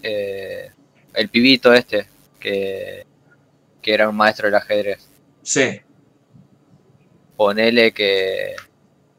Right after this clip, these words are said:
Speaker 1: llega a ser el, el mejor de todos.
Speaker 2: Sí.
Speaker 1: Pero termina con mambos psicológicos o
Speaker 2: Ah, bueno, pues sí, eso
Speaker 1: ponele
Speaker 2: es,
Speaker 1: a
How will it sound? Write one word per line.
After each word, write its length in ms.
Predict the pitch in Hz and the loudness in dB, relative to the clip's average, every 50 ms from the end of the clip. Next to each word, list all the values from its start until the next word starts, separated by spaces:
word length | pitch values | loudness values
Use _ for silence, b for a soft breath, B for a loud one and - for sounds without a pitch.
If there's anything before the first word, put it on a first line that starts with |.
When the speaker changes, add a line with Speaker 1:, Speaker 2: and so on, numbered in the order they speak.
| _ _ _ _ _ _ _ _ _ - - | _ _ _ _ _ _ _ _ _ -4 2
Speaker 1:
llega 240 | - 135 135 117 104 | 4 6 6 6 6
a 40 | 104 | 4
ser 440 | - - 120 110 104 98 98 95 92 | 2 2 2 4 4 4 4 2 -2
el, 80 | - - - | -8 -8 -8
el 180 | 95 98 98 | -8 -6 -6
mejor 480 | 95 98 98 - - 113 107 101 - - _ _ _ _ _ _ _ _ _ _ _ _ _ _ _ | -6 -6 -6 -4 0 0 0 0 0 -6 _ _ _ _ _ _ _ _ _ _ _ _ _ _ _
de 140 | - 104 104 | -4 -4 -2
todos. 480 | - 110 104 98 92 92 - - - _ _ _ _ - _ | 2 2 2 2 2 -2 -6 -10 -18 _ _ _ _ -20 _
Speaker 2:
Sí. 400 | - - - 143 127 117 - - _ _ _ _ _ _ _ _ _ _ _ _ _ _ _ _ _ _ _ _ _ _ _ _ _ _ _ _ _ _ _ _ _ _ _ | -10 -4 -2 -2 -2 -2 -6 -12 _ _ _ _ _ _ _ _ _ _ _ _ _ _ _ _ _ _ _ _ _ _ _ _ _ _ _ _ _ _ _ _ _ _ _
Speaker 1:
Pero 1040 | - 120 113 110 101 107 104 101 101 98 98 95 95 95 95 95 95 95 92 92 - _ _ _ _ | 2 4 4 4 4 4 2 4 4 2 2 2 2 2 2 2 2 2 0 -2 -4 _ _ _ _
termina 500 | - 107 101 101 110 120 123 120 113 110 | -2 -2 -2 0 -4 0 2 2 2 2
con 280 | - 107 104 104 101 101 | 0 -2 -4 -2 0 2
mambos 420 | 107 110 117 120 113 113 107 - | 2 2 2 4 2 0 0 0
psicológicos 1040 | - - 110 - - 101 98 113 120 127 123 - - 120 110 - - 101 98 98 92 92 | -2 -4 -2 0 0 2 4 6 6 6 6 4 0 -6 -8 -6 -6 -6 -4 -6 -6 -8
o 380 | 95 95 95 95 95 95 92 - _ _ _ _ _ _ _ _ _ _ - - - | -10 -10 -10 -10 -10 -12 -14 -16 _ _ _ _ _ _ _ _ _ _ -20 -10 0
Speaker 2:
Ah, 240 | - 127 135 127 127 | 4 6 8 8 8
bueno, 220 | 131 139 139 123 | 8 6 4 2
pues 120 | - 120 - | 2 -2 2
sí, 100 | - 151 | 4 4
eso 80 | 156 | 6
Speaker 1:
ponele 200 | - 101 - 120 | 6 6 6 4
Speaker 2:
es, 100 | 110 80 | 6 6
Speaker 1:
a 100 | 107 117 | 4 2